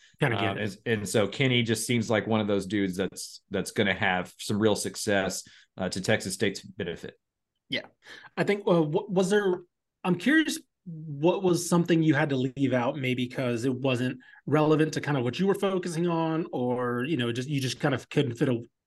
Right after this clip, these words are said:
Speaker 1: thing into it? Was there anything that you wanted to, like, fit in that just really didn't work with the rest of the piece?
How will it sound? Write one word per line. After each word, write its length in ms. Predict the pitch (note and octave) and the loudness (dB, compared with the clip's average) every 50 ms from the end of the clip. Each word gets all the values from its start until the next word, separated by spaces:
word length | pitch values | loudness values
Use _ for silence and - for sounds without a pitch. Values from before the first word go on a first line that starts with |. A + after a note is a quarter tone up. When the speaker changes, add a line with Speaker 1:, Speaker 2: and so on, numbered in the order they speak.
| _ _ _ _ | _ _ _ _
Speaker 1:
thing 200 | - C#3 B2 A#2 | 0 0 2 2
into 320 | A#2 A2+ A2 - C#3 C#3 C#3+ | 2 0 0 -2 -4 -6 -2
it? 80 | E3+ | 0
Was 100 | E3 C#3+ B2 | 0 2 4
there 80 | D3 | 4
anything 240 | D3 D#3 E3 D#3+ D3 | 4 4 4 2 2
that 100 | C#3 B2+ | 2 2
you 120 | A#2+ B2+ | 2 0
wanted 240 | B2 B2+ C3 B2 A#2 | 0 0 0 0 -2
to, 80 | - - | -2 -4
like, 240 | A#2 A2+ A2 - - - - - - - - - _ _ _ - F#3 | -4 -4 -4 -6 -8 -16 -20 -20 -20 -20 -20 -20 _ _ _ -14 -14
fit 260 | - - - D#3+ C#3+ C#3 | -4 2 4 6 6 6
in 140 | C3+ B2 | 6 4
that 160 | A#2+ A#2+ A2+ A2+ | 2 0 0 -2
just 160 | A2+ G#2 A2+ | -4 -4 -2
really 180 | B2 B2 A#2+ | 0 0 0
didn't 340 | A2 A#2 A2+ A2 B2 E3 F3+ | 0 0 0 0 -2 -2 -2
work 220 | C#3 A#2+ A2 G#2+ - | -2 -2 -2 -4 -4
with 100 | - D3 | -8 -8
the 60 | D3+ D#3 | -6 -6
rest 180 | D#3 - - | -8 -8 -10
of 40 | - | -12
the 40 | - | -10
piece? 320 | - E3+ D#3 D#3 - - | -8 -8 -8 -8 -10 -14